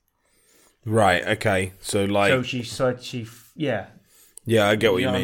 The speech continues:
Speaker 1: mean.
Speaker 2: mean? So she, he was expecting, he was almost expecting someone to come through the door, but not her. And then
Speaker 1: Mm.
Speaker 2: she said it was a, uh, like a, she said when I f-, when she saw him, it was like, um, she caught him in the act, right,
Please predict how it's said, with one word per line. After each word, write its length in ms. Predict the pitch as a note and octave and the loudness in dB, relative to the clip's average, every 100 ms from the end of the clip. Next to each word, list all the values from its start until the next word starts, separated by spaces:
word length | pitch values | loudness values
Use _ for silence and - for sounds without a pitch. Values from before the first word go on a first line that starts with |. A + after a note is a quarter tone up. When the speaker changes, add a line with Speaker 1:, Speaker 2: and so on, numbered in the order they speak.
| A#2+ | -4
Speaker 1:
mean. 40 | G#2+ | -6
Speaker 2:
mean? 40 | |
So 160 | - B2+ | -6 -6
she, 160 | D3+ | -6
he 160 | D3+ C#3+ | -6 -6
was 120 | C3 | -4
expecting, 880 | C#3+ - - F3+ - E3 D3 B2+ A2+ - _ _ | -6 -6 0 0 2 -4 -4 -4 -8 -18 _ _
he 40 | C3+ | 0
was 80 | D3+ | 2
almost 260 | E3 C#3+ | 4 2
expecting 560 | D3+ - F3 D#3+ - A#2+ | 0 2 2 2 -2 -8
someone 200 | C3 A2+ | -6 -8
to 60 | |
come 120 | C3 A#2+ | -8 -8
through 180 | B2 A2 | -6 -4
the 60 | |
door, 380 | G#2 G2 G#2+ A2+ _ _ _ _ _ _ _ _ _ _ _ _ | -4 -4 -6 -8 _ _ _ _ _ _ _ _ _ _ _ _
but 160 | C3+ A2+ | -12 -8
not 180 | B2 A2+ | -8 -4
her. 380 | A#2+ G#2+ F#2 - _ _ | -2 -2 -4 -12 _ _
And 140 | A#2 B2 | -6 -4
then 80 | B2 | -6
Speaker 1:
Mm. 80 | G2+ | -8
Speaker 2:
she 100 | G#2+ | -6
said 180 | C3+ | -6
it 60 | C3 | -4
was 140 | B2 B2 | -6 -6
a, 160 | B2 | -4
uh, 220 | B2+ B2 B2+ | -6 -8 -8
like 220 | A#2+ C#3 | -8 -4
a, 180 | A#2+ A2 - - - _ _ _ | -6 -6 -14 -20 -20 _ _ _
she 120 | - C#3+ | -14 -4
said 160 | D3+ | 2
when 100 | E3 | 4
I 20 | |
f-, 220 | C#3 - - | 2 -2 -6
when 120 | D#3 | -4
she 100 | - | -4
saw 260 | - D#3 C3+ | 0 2 2
him, 180 | A2 | 0
it 60 | A2+ | -8
was 120 | A2 | -4
like, 260 | A#2+ A2+ B2 | -2 -2 -4
um, 220 | A2+ G#2+ | -4 -4
she 100 | G#2 | -4
caught 160 | D3 C3 | -2 -2
him 60 | |
in 60 | A#2 | -2
the 60 | B2 | -4
act, 420 | F#2 - - - _ _ _ _ _ _ _ | -6 -10 -20 -20 _ _ _ _ _ _ _
right, 320 | G#2 G2 G2+ | -8 -8 -8